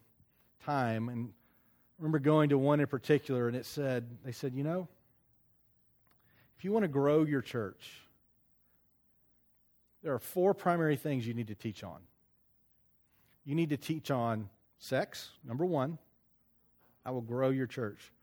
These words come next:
Number two, money. You need to teach on money. Number three, you need to teach on parenting. And number four, you just need to teach on relationships. And if you will teach on these four things, these are the hotbeds in the church today to grow your church."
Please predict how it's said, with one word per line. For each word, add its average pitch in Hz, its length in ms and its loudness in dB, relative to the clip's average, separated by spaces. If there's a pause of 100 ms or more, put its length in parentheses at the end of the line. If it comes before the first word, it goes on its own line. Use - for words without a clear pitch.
(440)
Number 120 140 -10
two, 160 180 -2
money. 175 360 0 (180)
You 143 80 -10
need 127 80 -6
to 117 80 -6
teach - 260 -4
on 156 180 4
money. 120 380 0 (1300)
Number 127 160 -4
three, 170 320 2
you 180 180 -2
need 160 200 0
to 139 60 -4
teach - 300 -4
on 139 160 -2
parenting. 120 600 -2 (840)
And 139 80 -6
number 147 220 2
four, 165 280 4
you 160 100 4
just 147 180 -2
need 156 120 0
to - 80 -2
teach 151 320 -8
on 143 120 0
relationships. 117 960 -4 (2000)
And 127 100 -2
if 131 160 -2
you 190 80 0
will 185 140 2
teach 208 320 0
on 185 140 6
these 175 180 4
four 160 220 0
things, 143 280 -2
these 147 160 -4
are 147 80 2
the 127 120 -2
hotbeds 156 540 0
in 139 100 -2
the 123 60 -2
church 151 320 -2
today 120 220 -2
to 107 80 -6
grow 113 180 -4
your 110 120 -4
church." 107 320 -12